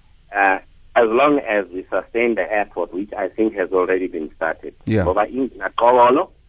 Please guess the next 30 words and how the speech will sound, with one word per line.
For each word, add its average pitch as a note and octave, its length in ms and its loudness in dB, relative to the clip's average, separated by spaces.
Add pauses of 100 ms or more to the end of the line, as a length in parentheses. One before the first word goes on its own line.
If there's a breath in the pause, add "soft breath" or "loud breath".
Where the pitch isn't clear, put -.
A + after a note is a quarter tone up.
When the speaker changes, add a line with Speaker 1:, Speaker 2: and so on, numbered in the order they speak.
(320)
Speaker 1:
ayivuthwa F#2 480 -2
ngokomnqweno D#2 600 -4
wobhokhwe. - 500 -18
Speaker 2:
Okay. A#2+ 320 -4 (220)
Speaker 1:
Mm. G2+ 360 -14 (160)
Speaker 2:
Okay. E3 340 0 (200 loud breath)
<laughs> - 200 -8
All F#3 80 4
right. D3 260 -2
I G#3 100 4
didn't D3 280 2
know G#2 160 0
that G2 220 -4
one. G#2+ 260 -2
It's C#3+ 220 -2
the A2+ 80 -4
first A#2+ 320 -6
time A2 280 -4
I'm A#2 180 -4
hearing A#2 500 -2
it. F2 180 -10 (340 loud breath)
Uh, C#3 180 2
let's C#3+ 140 0
go D#3 160 2
to E3+ 60 2
Mkhuseli D3+ 720 2
in D3 80 2
Soshanguve. D3 920 -2
Good D#3+ 100 -4
evening, G3+ 240 -4